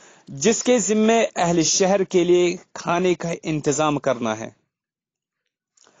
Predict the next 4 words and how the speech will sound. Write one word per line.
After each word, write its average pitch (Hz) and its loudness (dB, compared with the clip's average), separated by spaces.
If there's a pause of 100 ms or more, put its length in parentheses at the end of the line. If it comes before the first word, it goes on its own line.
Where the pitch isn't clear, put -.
(420)
ये 151 2
शख्स 208 0
इंतहाई 196 2
झूठा, 160 0